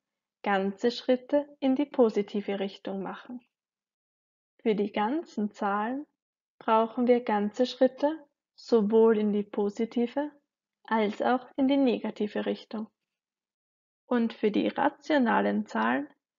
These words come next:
also die Bruchzahlen und die Dezimalzahlen, haben wir die Abstände zwischen den ganzen Schritten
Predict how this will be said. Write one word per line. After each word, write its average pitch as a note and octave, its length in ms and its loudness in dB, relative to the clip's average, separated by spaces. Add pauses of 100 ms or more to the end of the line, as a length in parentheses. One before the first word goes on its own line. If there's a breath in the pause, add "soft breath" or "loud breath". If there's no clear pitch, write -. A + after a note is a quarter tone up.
(240)
also G#3+ 320 2
die G#3+ 160 -2
Bruchzahlen D4 840 2 (320)
und A3 200 -4
die A3 100 -4
Dezimalzahlen, A3 1120 -2 (500)
haben G#3+ 320 2
wir A3 80 2
die G3+ 140 -2
Abstände A3+ 680 -4 (440)
zwischen A3 400 -2
den G#3 200 -4
ganzen - 480 -6
Schritten B3+ 520 -6